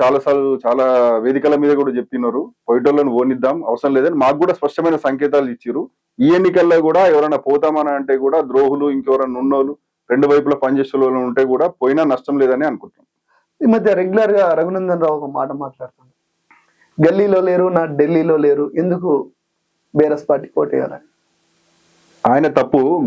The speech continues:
Speaker 1: గల్లీలో ఉన్నది, ఢిల్లీలో ఉన్నది. రెండు వేల ఒకటి నుంచి తెలంగాణ పుట్టిన,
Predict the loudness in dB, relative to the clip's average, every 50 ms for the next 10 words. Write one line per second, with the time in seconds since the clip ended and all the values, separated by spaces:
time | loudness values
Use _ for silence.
0 | 2 2 2 2 2 2 4 4 4 4 4 4 4 2 2 2 2 2 2 2
1 | 2 2 2 2 4 4 4 4 4 2 2 0 -2 -4 -8 -16 _ _ _ _
2 | _ _ -2 0 0 2 2 2 2 2 2 2 2 0 2 0 -2 -2 -2 -2
3 | -4 -2 0 0 0 0 2 2 2 2 2 0 -2 -4 -8 -8 -4 -2 0 2